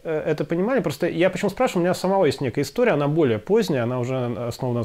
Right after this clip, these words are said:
больше словом там-там и прочее, но мне тоже пришлось там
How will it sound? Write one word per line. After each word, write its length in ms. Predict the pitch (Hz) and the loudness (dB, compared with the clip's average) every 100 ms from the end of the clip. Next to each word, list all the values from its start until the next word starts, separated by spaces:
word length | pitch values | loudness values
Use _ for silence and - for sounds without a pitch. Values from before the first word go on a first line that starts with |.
| - | -4
больше 300 | 127 - 117 | -6 -6 -8
словом 320 | - 139 113 | -6 -2 -2
там-там 480 | 107 123 120 220 196 | -2 -2 0 0 0
и 40 | |
прочее, 440 | 127 160 196 196 139 | 0 0 0 -2 -4
но 80 | 135 | -2
мне 120 | 151 | -2
тоже 260 | 180 123 | 0 -2
пришлось 400 | 110 113 - 117 | -2 -8 -4 -6
там 240 | - 107 | -4 -8